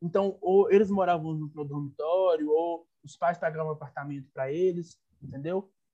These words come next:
Então, tem toda essa, essa questão. Tá, aí a gente passa já pra dois mil e dezoito, dois mil e dezenove, é, aí a gente pode pegar Taiwan. Taiwan, com History, trouxe propostas, digamos, difer-,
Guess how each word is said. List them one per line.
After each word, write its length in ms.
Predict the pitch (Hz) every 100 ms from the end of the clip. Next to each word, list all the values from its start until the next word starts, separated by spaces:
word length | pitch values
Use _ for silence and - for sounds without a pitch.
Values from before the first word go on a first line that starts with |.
| -
Então, 280 | 151 175 175
tem 180 | 185
toda 240 | 175 202 226
essa, 160 | 226
essa 240 | 220 180 202
questão. 460 | 233 233 - 127 - _ _
Tá, 220 | - 151 -
aí 460 | 196 247 320 370 175
a 40 |
gente 240 | 196 214 _
passa 400 | 202 208 208 180
já 140 | 170 170
pra 120 | 170
dois 240 | 156 160
mil 120 | 165 160
e 20 |
dezoito, 360 | 147 143 202 190
dois 140 | 165
mil 100 | 160
e 40 |
dezenove, 640 | 143 151 151 165 208 220 262 _ _ -
é, 320 | 165 175 175
aí 120 | 175 185
a 40 |
gente 140 | 190
pode 160 | 202 226
pegar 240 | 233 220
Taiwan. 440 | 220 240 262 156 147
Taiwan, 480 | 180 190 180 208 233
com 240 | 185 170 143
History, 480 | 240 - 147 131 - _ _ -
trouxe 260 | 196 196
propostas, 840 | 202 208 208 196 196 - 196 190 -
digamos, 460 | 151 160 202 202 170
difer-, 260 | 208 -